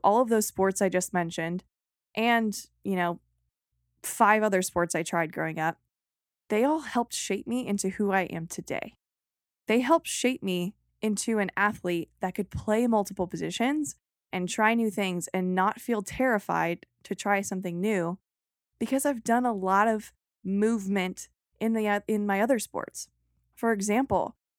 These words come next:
I think my agility was pretty dang good because I played basketball, because I played soccer. Basketball, you're running up and down the court, you're sprinting from left to right, you're shuffling crazy on defense, you're shooting jump shots,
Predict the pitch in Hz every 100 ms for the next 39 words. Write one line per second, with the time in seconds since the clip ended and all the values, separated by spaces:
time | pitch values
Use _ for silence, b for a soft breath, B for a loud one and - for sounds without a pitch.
0 | _ _ 208 254 330 311 254 190 175 190
1 | 208 208 175 - 208 208 196 185 170 170
2 | 202 247 _ _ _ - 214 - - 277
3 | 208 185 - - 185 - 160 165 - 196
4 | - - - - _ _ _ _ _ -
5 | 208 - 277 285 202 180 - 185 180 -
6 | 175 - 208 208 - - - _ _ _
7 | _ _ _ _ - 240 311 208 208 196
8 | 233 262 262 233 214 208 196 185 170 -
9 | 220 233 - 180 - 220 220 226 202 185
10 | 180 170 175 165 214 240 _ _ _ -
11 | 170 - 220 226 233 214 202 208 202 196
12 | 190 175 - 202 - 254 247 - 190 -
13 | 233 214 190 180 175 196 233 240 247